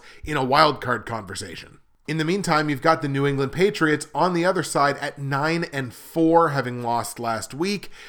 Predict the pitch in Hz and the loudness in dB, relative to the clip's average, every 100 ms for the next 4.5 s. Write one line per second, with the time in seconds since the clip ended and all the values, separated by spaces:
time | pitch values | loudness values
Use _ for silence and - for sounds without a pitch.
0 | - - 160 - 131 113 143 196 185 160 | -8 -4 -4 -4 -16 -2 2 4 4 2
1 | 151 165 202 170 165 170 135 107 - - | 0 0 0 2 2 2 0 -4 -8 -6
2 | 139 160 160 160 156 143 143 143 170 185 | -4 -2 0 -2 -2 -4 -2 0 2 2
3 | 147 113 120 113 120 165 175 165 139 117 | -2 -4 -8 -6 -2 0 0 -2 -2 -4
4 | 127 127 127 87 | -2 0 0 -4